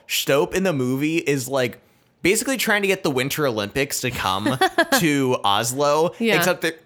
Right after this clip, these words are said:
Speaker 1: it's not the Winter Olympics, it's Winter Sports World Cup.
Speaker 2: <laughs>
Speaker 1: That's what it's called, the Winter Sports World Cup. You know,
Speaker 2: <laughs> Yeah.
Speaker 1: the World Cup of all the winter sports
Speaker 2: You know,
Speaker 1: combined.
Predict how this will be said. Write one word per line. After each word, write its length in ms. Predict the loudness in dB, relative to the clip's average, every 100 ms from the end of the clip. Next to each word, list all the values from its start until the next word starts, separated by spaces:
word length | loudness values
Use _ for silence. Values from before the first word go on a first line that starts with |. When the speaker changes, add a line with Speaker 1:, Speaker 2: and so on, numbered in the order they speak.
| -4
Speaker 1:
it's 160 | 0
not 160 | 0 2
the 80 | 2
Winter 300 | 2 0 0
Olympics, 480 | 0 0 0 -2 -4
it's 320 | -2 0 -2 -8 -12 _ _ _
Winter 420 | -2 0 2 0 2
Sports 580 | 0 0 0 0 -2
World 400 | -2 0 2 0
Cup. 360 | -4 0 0 0 -2
Speaker 2:
<laughs> 540 | -2 -2 -4 -2 -4 -2 -2 -2 -8 -6 -6 -2
Speaker 1:
That's 220 | 0 0
what 160 | 2 2
it's 140 | 0
called, 300 | 0 0 0
the 80 | -2
Winter 360 | 0 -2 0 -2
Sports 420 | -2 -2 -2 -2
World 360 | 0 0 0 0
Cup. 280 | -2 -2
You 100 | 0
know, 360 | 2 2 2 -2 -8
Speaker 2:
<laughs> 80 |
Yeah. 320 | -2 0 0 -4 0
Speaker 1:
the 100 | 2
World 360 | 4 2 2
Cup 220 | 0 0 0
of 120 | -2
all 220 | 0 2
the 100 | 2
winter 340 | 0 0 -2
sports 420 | -2 -2 -4 -2 0
Speaker 2:
You 140 | 2
know, 180 | 2 2
Speaker 1:
combined. 100 | 0